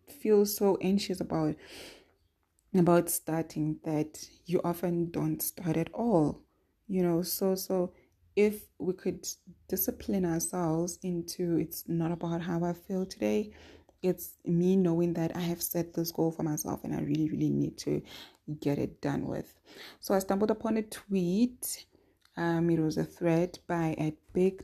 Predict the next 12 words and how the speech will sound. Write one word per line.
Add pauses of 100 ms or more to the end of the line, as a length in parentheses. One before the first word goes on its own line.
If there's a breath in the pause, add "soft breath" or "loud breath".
(120)
Daddy
Vince. (960 soft breath)
Um,
he's
talking
about
also
procrastination
and
procrastinators. (1400 loud breath)
Well,
he,